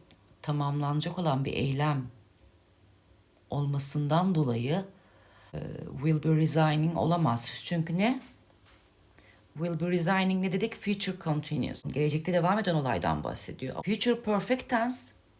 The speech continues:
tam tersi gelecekte tamamlanacak olan olayı ifade etmemize yardımcı oluyor. E, zaten, e, ikinci bölümü tamamen,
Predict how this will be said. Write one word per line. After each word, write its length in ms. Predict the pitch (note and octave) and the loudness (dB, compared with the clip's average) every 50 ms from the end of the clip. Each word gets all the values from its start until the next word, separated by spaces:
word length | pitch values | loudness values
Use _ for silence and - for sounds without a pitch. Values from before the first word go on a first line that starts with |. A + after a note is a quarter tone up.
| _ _ _ | _ _ _
tam 240 | - G#3 A3+ B3 B3+ | -6 -4 -2 -2 0
tersi 640 | C4+ C#4+ B3+ B3+ B3+ - - - B3 C#4 D4 D4+ - - - - - - - - - - - _ _ _ _ _ - | 0 0 0 2 2 2 2 2 0 -2 -4 -4 -8 -12 -20 -20 -20 -20 -20 -20 -20 -20 -20 _ _ _ _ _ -4
gelecekte 640 | D3+ E3+ F3+ G3 A3 - A#3+ B3+ B3+ - - E4 | 0 2 4 4 4 4 2 0 -2 -2 -6 -6
tamamlanacak 680 | D#4+ - D#3+ E3 E3+ F3 F3+ F3+ F#3 G3 G3 B3 B3+ - | -2 0 0 2 2 2 2 2 2 2 2 0 -2 -2
olan 300 | - F#3 F3+ E3+ D#3+ - | -2 0 0 0 0 0
olayı 500 | - - D3+ D#3 D#3+ E3+ F#3+ G3+ F3+ - - - - - - - - - - - _ | 0 2 4 4 6 6 6 4 2 0 -4 -10 -18 -20 -20 -20 -20 -20 -20 -14 _
ifade 420 | - D3+ - - C#3+ C#3 C3+ - B2+ | -6 -6 -2 -2 -2 0 0 0 -2
etmemize 580 | - - A#2 A#2+ A#2+ B2 - - G#2 F2 - - - - - | -2 -2 -2 -2 0 -2 0 0 0 0 -2 -4 -10 -14 -10
yardımcı 600 | - - A2 G2+ G2+ G2+ - F#2+ G2+ G2+ - - | -4 0 0 0 0 0 -2 -2 -2 -2 0 0
oluyor. 380 | F#2 F#2 - - - - - D3+ - - - - - _ - - - - - | 0 0 0 -2 -2 -4 -4 -6 -8 -12 -20 -20 -20 _ -20 -20 -20 -14 -8
E, 60 | - G3+ | -4 -2
zaten, 600 | - A3+ A3+ A3+ A3 - G#3 F#3 F#3 G3+ - - - | 4 6 6 6 6 6 4 4 4 2 -2 -6 -8
e, 360 | - - D#3 D3+ - - - | -6 -4 0 0 2 2 0
ikinci 460 | - - - - F#3 F3+ E3+ D#3+ F3+ D#3 | -2 -4 -4 -2 0 0 2 2 2 2
bölümü 520 | D#3 D3 C#3 C3+ D3 D3+ E3+ F#3+ - - - - - - - - | 2 2 2 2 4 2 2 0 -2 -6 -12 -20 -20 -20 -12 -4
tamamen, 680 | - D3+ D3 C#3 C3 C3 C3 C3+ B2 C#3 D#3+ D#3+ | -2 0 2 4 4 4 4 4 2 2 0 -2